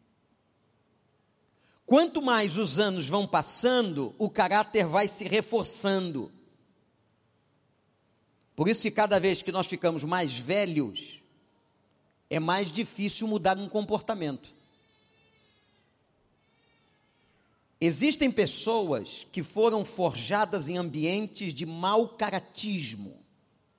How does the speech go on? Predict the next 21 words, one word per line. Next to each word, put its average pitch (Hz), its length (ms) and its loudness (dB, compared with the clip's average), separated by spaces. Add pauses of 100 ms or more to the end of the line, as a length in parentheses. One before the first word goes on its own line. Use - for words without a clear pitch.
(1500)
Outras 220 440 4
foram 214 300 0
forjadas 175 960 0
em 190 100 -2
ambientes 180 400 -2
sociais 170 480 -2
de 165 100 -4
bom 214 400 2
caráter. - 640 -10 (1160)
Mas 135 220 -4
se 165 200 0
há 170 80 4
uma 190 220 0
coisa 175 300 0
errada 143 440 0
que 139 140 -4
a 143 60 -2
gente 143 360 -2
pronuncia 160 920 -2
muitas 170 480 0
vezes, 139 580 -2